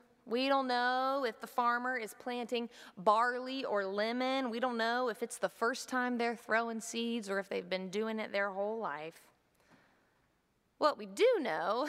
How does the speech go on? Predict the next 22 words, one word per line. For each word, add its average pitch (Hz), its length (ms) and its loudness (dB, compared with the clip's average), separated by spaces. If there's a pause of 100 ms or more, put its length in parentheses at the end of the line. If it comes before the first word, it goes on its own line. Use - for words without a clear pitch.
(140)
<laughs> - 800 -14
is 220 100 -2
that 240 160 2
the 226 60 -10
farmer 311 540 4
has 196 300 0
one 294 440 0
job, 226 580 4
and 196 80 -6
it 196 80 -4
doesn't 302 280 -2
seem 285 300 -2
like 247 200 0
he's 202 180 -6
very 320 320 0
good 320 200 4
at 175 260 0
it. - 340 -4 (1500)
I 262 80 0
mean, 339 360 2 (520)
what 359 400 4 (120)
farmer 254 840 4